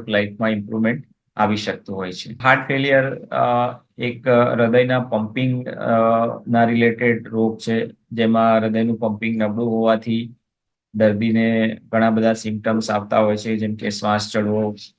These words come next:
ધબકારા વધવા, અ, પગમાં સોજા આવવા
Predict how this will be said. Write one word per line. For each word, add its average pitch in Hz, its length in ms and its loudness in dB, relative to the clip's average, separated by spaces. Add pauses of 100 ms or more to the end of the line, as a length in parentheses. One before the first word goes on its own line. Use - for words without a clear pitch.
(540)
ધબકારા 110 560 2
વધવા, 104 640 0 (120)
અ, 104 360 0
પગમાં 104 520 0
સોજા 107 380 0
આવવા 104 500 2